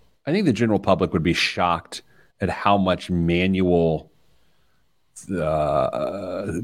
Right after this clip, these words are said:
occurrences s-, still are in the financial world, right? The checks and, and, and, and handwritten rosters of contributions.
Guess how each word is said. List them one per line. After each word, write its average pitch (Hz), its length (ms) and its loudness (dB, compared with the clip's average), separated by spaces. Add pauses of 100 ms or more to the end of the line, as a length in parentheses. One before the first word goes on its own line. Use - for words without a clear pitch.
(180)
occurrences 98 1000 -2 (340)
s-, - 220 -4 (120)
still - 400 0
are 92 120 2
in 87 100 -4
the 80 80 -4
financial 78 400 -2
world, 50 300 -4 (380)
right? 92 220 2
The 87 340 -2
checks - 680 0
and, 80 220 4
and, 82 340 0 (320)
and, 90 180 2
and 85 480 0
handwritten 113 760 0
rosters 101 680 0
of 95 120 -2
contributions. 98 920 0